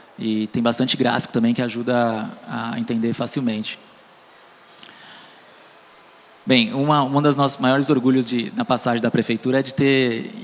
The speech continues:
lançado o Git da prefeitura, né, que é uma comunidade de desenvolvedores. Então, hoje você pode ir lá e continuar o desenvolvimento, né? A gente tem uma visão um pouco diferente da empresa de T I, que acha que a melhor forma de você fazer com que o,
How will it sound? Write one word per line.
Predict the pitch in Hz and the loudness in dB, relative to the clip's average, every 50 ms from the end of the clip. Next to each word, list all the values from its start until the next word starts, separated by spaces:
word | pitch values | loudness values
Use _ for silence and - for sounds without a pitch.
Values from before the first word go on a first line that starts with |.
| - - - - - | -16 -16 -16 -16 -12
lançado | - 131 120 120 113 - 131 120 131 123 127 123 | -6 -2 0 0 2 2 0 0 0 0 0 0
o | 113 | 0
Git | 113 135 156 - - | 2 0 0 2 2
da | 143 131 | -2 2
prefeitura, | - 139 123 - 123 110 - 113 107 101 | 2 0 0 2 -2 -2 0 0 0 0
né, | 101 101 107 | 0 -4 -6
que | - - | -6 -4
é | 110 | -4
uma | 110 113 | -4 -2
comunidade | - 117 117 113 110 113 117 120 120 | 0 0 0 0 0 0 -2 -4 -4
de | |
desenvolvedores. | - 127 120 113 120 110 113 104 110 113 123 131 123 110 | -2 -2 0 0 2 0 0 0 0 0 0 0 -2 -4
Então, | 113 123 120 117 | -2 -2 0 2
hoje | 120 120 113 | 2 2 0
você | - 123 | -2 -4
pode | - 120 123 117 113 123 | 0 0 0 0 2 0
ir | |
lá | 120 113 110 123 143 - - - - - - - - | 0 0 -2 -4 -6 -6 -12 -20 -20 -20 -20 -18 -8
e | - 120 123 123 120 120 120 123 - - - - - | -2 0 2 2 2 2 0 -2 -4 -8 -16 -20 -4
continuar | - 139 151 - - 147 139 139 156 | -2 -2 0 0 0 2 2 2 2
o | 156 | 2
desenvolvimento, | - 135 131 127 131 113 117 113 110 101 98 98 - 107 | 2 2 4 4 4 4 4 2 2 0 -2 -6 -8 -8
né? | 104 107 | -4 -4
A | 110 | -2
gente | 107 113 113 - | -2 -2 -2 0
tem | 135 127 | 0 0
uma | 127 120 | 2 2
visão | 127 117 113 135 135 | 0 0 2 2 0
um | 127 | 2
pouco | - 151 147 - 160 | 0 0 0 2 0
diferente | 143 - - 139 127 127 123 - | -2 0 -2 0 0 0 -2 -2
da | 123 117 | -2 -2
empresa | 113 107 - 127 117 110 120 | -2 0 0 0 0 0 -2
de | 110 - | -6 -6
T | - 120 | -6 -4
I, | 117 117 127 127 - - - - - - - - - - - _ - | -4 -2 -4 -4 -8 -12 -20 -20 -20 -20 -20 -20 -20 -20 -20 _ -6
que | - 131 131 127 127 123 123 123 | -2 0 2 2 2 2 0 0
acha | 123 127 127 - 135 - - - - - - - - | 0 0 0 -2 -4 -6 -10 -20 -20 -20 -20 -20 -14
que | - 135 135 131 131 | -6 -2 0 0 0
a | |
melhor | 131 135 139 143 | 2 2 0 0
forma | - 156 147 139 135 | 0 0 -4 -4 -6
de | 123 120 113 | -8 -10 -8
você | 120 117 - - - 120 117 113 113 110 107 - - - - - - - - | -6 -4 -2 0 2 2 2 2 0 -2 -4 -6 -10 -20 -20 -20 -20 -20 -10
fazer | - 117 113 110 117 123 120 | -6 -4 -2 2 2 2 2
com | 123 117 | 2 -2
que | - 123 117 | 2 4 4
o, | 113 110 107 107 104 104 95 - | 4 4 4 0 -2 -2 -4 -6